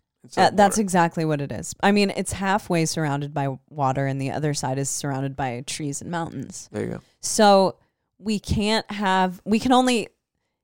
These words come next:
Speaker 2: get people on the podcast in real life who live close to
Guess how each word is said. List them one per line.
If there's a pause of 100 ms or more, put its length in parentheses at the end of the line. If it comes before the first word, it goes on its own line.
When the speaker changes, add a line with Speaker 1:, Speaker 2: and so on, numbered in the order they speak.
(200)
Speaker 2:
get
people
on
the
podcast
in
real
life (180)
who (200)
live
close
to